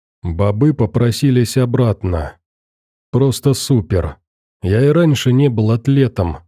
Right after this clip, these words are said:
а за пару месяцев сидения взаперти и диеты на сухих макаронах окончательно превратился в овощ. И нарастить мышцы с таким питанием будет попросту невозможно.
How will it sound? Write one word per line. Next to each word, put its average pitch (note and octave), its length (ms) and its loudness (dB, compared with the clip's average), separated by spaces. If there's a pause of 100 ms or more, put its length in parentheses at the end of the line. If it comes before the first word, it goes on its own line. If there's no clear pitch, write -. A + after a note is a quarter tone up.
(140)
а F2 120 0
за A#2 140 0
пару C#3+ 280 2
месяцев D3 580 0
сидения C#3 520 0
взаперти C3+ 680 0
и B2 220 -2
диеты C3+ 440 2
на B2+ 140 2
сухих C#3 440 -2
макаронах C3+ 760 0
окончательно C3+ 840 0
превратился C3 880 0
в A2 160 -2
овощ. F2 520 -2 (460)
И F2 100 -2
нарастить A#2+ 640 0
мышцы C#3 580 2
с - 80 -8
таким B2+ 400 0
питанием A#2 760 0
будет C3 400 0
попросту C3 560 0
невозможно. B2 1000 0